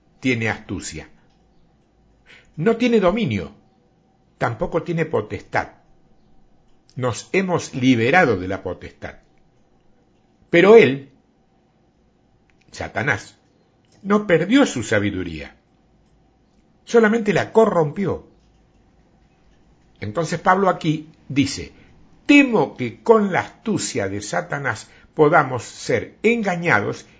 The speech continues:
y que él nos tome ventaja". O sea,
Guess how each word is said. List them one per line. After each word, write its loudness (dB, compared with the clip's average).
y -2
que -2
él 8
nos -6
tome -2
ventaja". -4
O -2
sea, 0